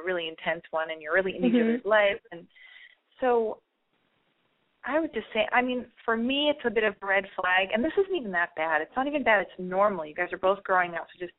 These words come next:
Speaker 1: take a breath and just, if it's possible, and I, I don't blame you if it's not possible, if you can have a little bit of perspective. I know you're only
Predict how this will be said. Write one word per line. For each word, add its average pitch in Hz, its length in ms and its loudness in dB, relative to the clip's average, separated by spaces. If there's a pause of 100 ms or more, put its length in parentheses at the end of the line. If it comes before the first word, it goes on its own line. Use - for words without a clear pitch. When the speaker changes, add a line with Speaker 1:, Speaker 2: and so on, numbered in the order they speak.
Speaker 1:
take 202 160 -4
a 254 40 -2
breath 185 360 4
and 175 80 -14
just, 175 200 -6 (1120)
if 208 220 -2
it's - 180 -6
possible, 220 600 0
and 202 120 -4
I, 175 160 -10 (180)
I 170 100 -14 (100)
don't 170 240 -12
blame 170 220 -6
you 175 100 -6
if - 80 -12
it's - 160 -20
not 156 240 -6
possible, 208 520 -6 (680)
if 190 140 -10
you 214 80 -8
can 220 100 -2
have 185 140 -6
a 170 40 0
little 196 420 2
bit 254 140 -4
of 254 120 -4
perspective. 180 600 -2
I 175 80 -2
know 185 80 -6
you're 185 260 -4
only 208 240 -8